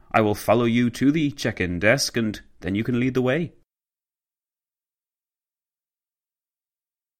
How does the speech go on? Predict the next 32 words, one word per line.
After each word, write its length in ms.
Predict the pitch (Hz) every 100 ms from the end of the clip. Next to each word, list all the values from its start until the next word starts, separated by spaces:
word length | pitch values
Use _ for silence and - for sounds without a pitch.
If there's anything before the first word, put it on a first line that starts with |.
| _ -
The 80 | 127
two 220 | 185 190
Newfoundlanders 840 | 127 104 98 90 87 82 85 82
opened 300 | 104 101 117
a 40 | 110
large 400 | 95 101 107 -
oak 260 | 101 101 -
door 280 | 95 101 104
about 240 | 98 98 -
eight 280 | 104 98 -
feet 340 | - 92 87 -
in 180 | 85
height 340 | 85 101 98 - - - -
to 100 | -
enter 320 | 107 131 127
a 40 | 107
room 500 | 101 117 135 127 - -
which 200 | 101 110
was 300 | 101 - -
much 340 | 92 127 -
bigger 280 | - 113 87
than 200 | 92 92
Lind 260 | 98 85 90
had 120 | 87
expected. 540 | 87 - 92 - 92 - - _ -
Already 320 | 101 98 90
there 140 | 85 85
was 140 | 85
a 60 | 87
debate 300 | 82 90 87
going 260 | 87 85
on 260 | 92 90